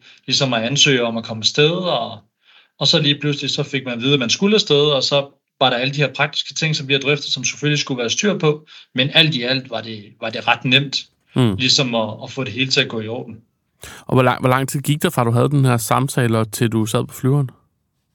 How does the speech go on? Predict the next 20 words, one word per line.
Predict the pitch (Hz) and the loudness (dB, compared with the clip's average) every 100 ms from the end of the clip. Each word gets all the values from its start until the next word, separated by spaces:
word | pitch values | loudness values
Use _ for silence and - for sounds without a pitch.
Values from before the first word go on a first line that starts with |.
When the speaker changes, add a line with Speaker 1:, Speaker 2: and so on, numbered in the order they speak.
| _ _ _ | _ _ _
Speaker 1:
Jamen, | 117 127 131 135 131 127 120 117 | -4 -2 2 2 2 0 -4 0
der | 170 170 | 0 0
gik | 165 180 175 - - - _ _ _ _ _ _ _ _ | -2 -2 -2 -10 -20 -20 _ _ _ _ _ _ _ _
et | 143 | -2
halvt | - 151 135 | 2 0 0
år, | 120 101 _ _ _ _ _ _ | -6 -8 _ _ _ _ _ _
øh, | 139 123 113 110 110 110 | 0 0 -2 -4 -4 -8
fra | - 131 | 2 2
jeg | 113 | 2
ligesom | 113 143 | -2 -4
havde | 117 127 | 0 0
den | 123 | 0
her | 120 | -4
samtale, | 113 117 131 139 117 110 | -2 -4 -2 0 0 -2
til | 127 | -4
jeg | 120 | -2
ligesom | 113 113 127 113 | -2 -4 -2 -2
var | 107 | -2
på | 110 | -4
flyveren. | - 117 131 117 | -6 -4 -4 -4